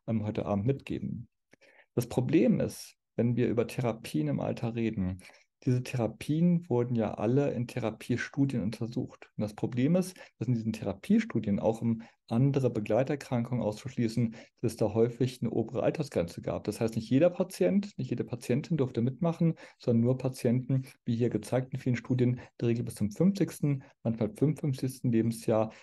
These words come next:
selten in einer Studie bis zum fünfundsechzigsten Lebensjahr. Das heißt, für Patienten, Patienten haben wir viel, viele Therapien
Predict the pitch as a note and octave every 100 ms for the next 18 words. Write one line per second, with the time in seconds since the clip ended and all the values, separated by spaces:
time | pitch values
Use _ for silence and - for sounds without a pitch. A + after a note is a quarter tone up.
0 | - _ - G#2+ B2+ C3 C#3 C3+ A2+ G2
1 | A#2 A#2+ B2+ A2 - G#2 G#2+ G#2 - G#2
2 | A#2+ C3 C3 - F#2+ E2+ F2 F2+ G2 A#2+
3 | A2+ A#2 A2 - D3 D#3 B2 A2 E3 B3
4 | - A2 - - - A2+ - F3 D3 -
5 | G3 C4 C4+ C3 G#2+ - A2 G2+